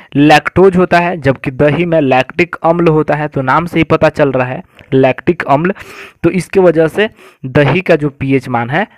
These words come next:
दूध के पीएच मान यानी कि छः से कुछ कम हो जाएगा, ठीक है। इसीलिए दही जो है हमको दूध से क्या लगता है, ज़्यादा खट्टा लगता है।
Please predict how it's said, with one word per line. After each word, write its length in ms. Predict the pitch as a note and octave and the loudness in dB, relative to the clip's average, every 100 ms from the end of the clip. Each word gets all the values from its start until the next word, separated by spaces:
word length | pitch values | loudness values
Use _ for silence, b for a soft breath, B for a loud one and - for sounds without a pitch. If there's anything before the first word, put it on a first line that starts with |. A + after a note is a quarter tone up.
| b _ C#3 | b _ -8
दूध 400 | B2 D#3+ D#3 D3+ - | 0 0 2 -2 -4
के 140 | - | -6
पीएच 360 | C#3+ C3 C3 B2 | -4 -2 -4 -4
मान 180 | C#3+ D3 | -6 -4
यानी 180 | A#2+ B2 | -6 -8
कि 120 | B2 | -10
छः 360 | - - F3 | -8 0 0
से 260 | D#3 C#3+ G#3 - b b - | 2 0 -2 -4 b b -4
कुछ 200 | D#3+ - - | -4 -4 -2
कम 200 | E3 D3+ | 0 -2
हो 160 | A#2+ | -6
जाएगा, 340 | A#2 G2+ G2 - | -6 -6 -6 -10
ठीक 220 | - E3+ | -6 -2
है। 100 | G#3+ A#3+ B B B B - | -2 -4 B B B B -6
इसीलिए 460 | D#3+ F#3 F3 E3+ | -2 0 2 0
दही 360 | D3 C#3+ C3+ E3+ | 0 -2 -2 -2
जो 140 | D3+ | -2
है 60 | C#3+ | -2
हमको 260 | C#3 D3+ | -2 -4
दूध 280 | C#3 C3+ B2+ | -2 -4 -4
से 160 | B2 C#3 | -4 -2
क्या 180 | - F#3+ | 0 0
लगता 320 | D#3 - G2+ | 0 -4 -10
है, 140 | - _ b b - | -10 _ b b -10
ज़्यादा 300 | B2+ A#2 D#3+ - | -4 -2 -2 -6
खट्टा 320 | - A#2 G#2+ | -10 -8 -8
लगता 340 | G2+ F#2+ - - | -10 -12 -14 -14
है। 240 | - - | -16 -20